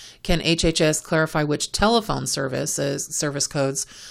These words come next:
are valid for data submissions for H H S risk adjustment?"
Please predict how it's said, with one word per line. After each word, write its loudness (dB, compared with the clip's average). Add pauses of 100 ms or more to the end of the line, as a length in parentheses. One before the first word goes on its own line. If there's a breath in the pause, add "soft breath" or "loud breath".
(140 loud breath)
are 6
valid 6
for -2
data 2
submissions -4
for -6
H -2
H -4
S -2
risk -4
adjustment?" -6